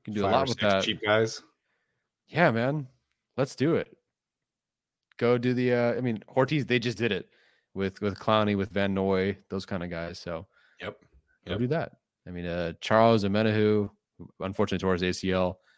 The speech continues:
Speaker 1: uh, six million dollar A P Y. So after having seventy pressures the previous season. So go, go get your Hassan Reddick, but he plays, I don't know, running back. No, that's terrible. Josh Jacobs,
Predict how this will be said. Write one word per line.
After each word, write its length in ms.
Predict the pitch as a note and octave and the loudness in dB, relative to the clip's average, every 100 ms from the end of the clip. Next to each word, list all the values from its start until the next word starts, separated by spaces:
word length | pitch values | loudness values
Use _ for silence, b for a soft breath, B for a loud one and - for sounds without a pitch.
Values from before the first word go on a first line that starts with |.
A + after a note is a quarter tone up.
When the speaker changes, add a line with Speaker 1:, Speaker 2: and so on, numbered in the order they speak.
| _ _ - | _ _ -2
Speaker 1:
uh, 140 | F#2+ | -2
six 280 | - C#3+ - | 2 0 4
million 240 | B2+ B2 | 4 6
dollar 220 | A#2 G#2+ | 8 8
A 80 | G2 | 6
P 120 | F#2+ | 2
Y. 260 | F2+ E2 D#2 - _ _ _ _ | 0 0 -4 -12 _ _ _ _
So 360 | - F2+ D#2+ F#2 _ _ _ _ _ _ - | -8 -6 -6 -10 _ _ _ _ _ _ -8
after 160 | F#2+ G2 | -4 0
having 240 | F#2 F2 - | 0 -2 -10
seventy 580 | - - - - G#2 G2+ | -8 -4 -2 2 2 2
pressures 580 | F#2 G2+ F#2 F2 E2 - - | 2 0 0 -4 -6 -12 -16
the 60 | E2+ | -8
previous 380 | F#2 D#2+ D#2+ | -6 -6 -8
season. 380 | - D#2+ D#2 F2+ - _ _ _ _ _ _ - | -8 -8 -8 -12 -14 _ _ _ _ _ _ -14
So 160 | - | -10
go, 200 | F2+ G#2+ | -6 -2
go 180 | A2+ B2 | 2 4
get 160 | B2 A#2+ | 6 4
your 400 | A#2 G#2+ G2+ F#2 - _ _ _ | 4 4 4 0 -10 _ _ _
Hassan 360 | - G2 A2 G#2 | -6 2 2 4
Reddick, 300 | G2+ F#2+ - - | 2 2 -2 -2
but 220 | F#2+ D#2 | -2 -2
he 100 | G2 | -4
plays, 500 | - G2 F2+ E2+ - _ _ _ _ _ _ _ _ _ - | -2 0 0 -2 -6 _ _ _ _ _ _ _ _ _ -14
I 80 | D#2+ | -10
don't 100 | D#2+ | -8
know, 140 | D#2 - _ _ _ _ _ _ _ | -8 -12 _ _ _ _ _ _ _
running 220 | F#2 F#2 | -6 -4
back. 280 | D#2+ D2+ - - | -4 -4 -6 -8
No, 100 | E2 | -6
that's 180 | D#2+ - | -6 -6
terrible. 400 | F2 D#2+ D#2+ - B B B B B B B B B B B | -4 -2 -4 -8 B B B B B B B B B B B
Josh 220 | - A#2 - | 6 8 10
Jacobs, 560 | B2+ B2+ B2 G#2+ - | 8 8 6 4 -2